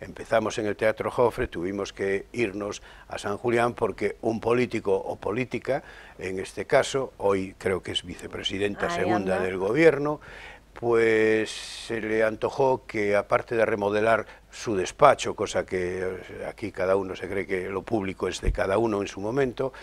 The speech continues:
Speaker 1: pues decidió que el Jofre no se podía hacer ningún, un acto religioso. Craso error, porque un pregón no es un acto religioso.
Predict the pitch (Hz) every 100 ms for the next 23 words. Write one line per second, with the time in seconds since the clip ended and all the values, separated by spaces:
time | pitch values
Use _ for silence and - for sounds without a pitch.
0 | - - - 110 117 127 123 139 131 123
1 | 120 139 131 143 - - 139 127 127 113
2 | 117 107 123 101 110 110 113 - 139 143
3 | 143 - 120 101 92 85 90 82 90 -
4 | - - _ - 110 104 120 110 110 131
5 | 131 165 117 104 - 101 107 - 104 117
6 | 127 123 127 120 104 90 - 82 76 80
7 | 107 76 -